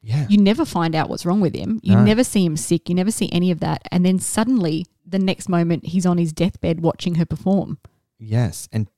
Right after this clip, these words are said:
Speaker 1: and talking to her in an earpiece.
Speaker 2: <laughs>
Speaker 1: You know, do the, do the bunny ears or something.
Speaker 2: I wonder if that was true. That was quite a sweet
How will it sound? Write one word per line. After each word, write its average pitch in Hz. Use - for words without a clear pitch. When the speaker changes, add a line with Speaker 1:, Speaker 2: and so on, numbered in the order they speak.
Speaker 1:
and 120
talking 120
to 101
her 90
in 85
an 92
earpiece. -
Speaker 2:
<laughs> 320
Speaker 1:
You 113
know, 104
do 117
the, 107
do 120
the 110
bunny 113
ears 98
or 95
something. -
Speaker 2:
I 220
wonder 392
if 185
that 165
was 190
true. 139
That 185
was -
quite -
a 170
sweet -